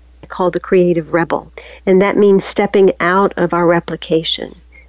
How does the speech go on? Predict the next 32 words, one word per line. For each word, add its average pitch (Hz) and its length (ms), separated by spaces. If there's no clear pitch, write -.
where 185 240
we 185 160
want 185 300
to - 100
be 180 160
the 165 120
sameness 170 640
of 160 120
everyone 156 440
else, - 460
where 185 120
we 175 120
want 175 320
to, 180 240
to 175 300
wear 185 360
the 170 120
latest 170 440
trend, 165 520
or 170 100
where 175 200
we 175 140
want 175 300
to 180 120
read 170 440
the 180 160
latest 175 440
book, - 380
or 180 100
we 175 140
want 170 320
to 175 280